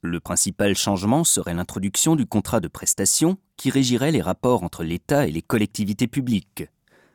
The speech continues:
Les budgets seront arrêtés pour des périodes de quatre ans. Les ressources d'origine publique seront donc garanties pendant ce laps de temps, sans amputation possible,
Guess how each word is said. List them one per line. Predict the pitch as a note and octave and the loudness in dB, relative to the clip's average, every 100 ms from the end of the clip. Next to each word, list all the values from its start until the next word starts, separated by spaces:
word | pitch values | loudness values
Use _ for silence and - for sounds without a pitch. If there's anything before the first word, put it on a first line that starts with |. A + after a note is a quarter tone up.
| _ _ | _ _
Les | G#2 A#2+ | 0 2
budgets | C3 B2+ G3 | 4 4 4
seront | - C#3+ | 2 2
arrêtés | C#3 B2+ C3+ G3 | 2 2 2 0
pour | G3 C#3 | -2 0
des | C3+ | 0
périodes | C3+ B2 D#3 E3 | 2 2 0 0
de | C3+ | 0
quatre | B2+ E3+ - A2 | 0 -2 -4 -6
ans. | E2 _ _ _ _ _ _ _ _ | -6 _ _ _ _ _ _ _ _
Les | F2+ | -2
ressources | E2+ F#2+ - A#2 - | 0 2 2 2 0
d'origine | E2 E2 E2 E2+ | -2 -4 -4 -4
publique | - E2+ A#2+ D3+ - | -4 0 0 0 -2
seront | - G2+ G#2+ | 0 2 2
donc | A2 G2 | 2 0
garanties | B2 A2 C3+ G2 - E3+ | -2 0 2 0 -2 -4
pendant | F#2 E2 | -2 -2
ce | - | -2
laps | E2+ D#2 F#2+ | -4 -2 -2
de | G2 | 0
temps, | A2 D3+ F#3 - - _ _ | 2 0 0 -4 -20 _ _
sans | - F#3 | 0 2
amputation | F3+ C#3 A#2+ - - C#3+ | 2 0 0 2 2 0
possible, | G2 - D3 D#3 | 2 2 2 0